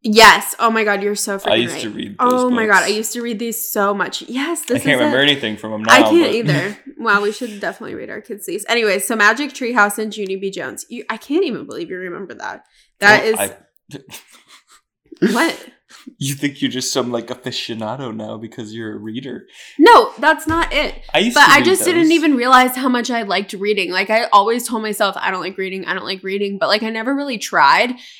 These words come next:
Speaker 1: And I think that the thing is, I'd rather listen to self-help and read a fiction thriller novel.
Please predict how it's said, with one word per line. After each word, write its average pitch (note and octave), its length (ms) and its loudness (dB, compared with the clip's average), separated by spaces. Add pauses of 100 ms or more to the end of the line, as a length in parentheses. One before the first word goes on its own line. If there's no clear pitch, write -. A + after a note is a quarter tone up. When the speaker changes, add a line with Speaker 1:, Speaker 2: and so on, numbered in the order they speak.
Speaker 1:
And C4+ 120 6
I C4+ 140 6
think C#4+ 300 0
that A4 200 6
the D#4 100 -2
thing A3+ 240 -2
is, G#3 260 -2 (220)
I'd A3 200 8
rather D#4+ 320 4
listen A#3 760 -4
to D4+ 140 -2
self-help G#3+ 720 2 (280)
and A3 260 0
read A3 600 -6 (200)
a A3+ 100 4
fiction G3 640 -6
thriller E3 360 -8
novel. - 520 -16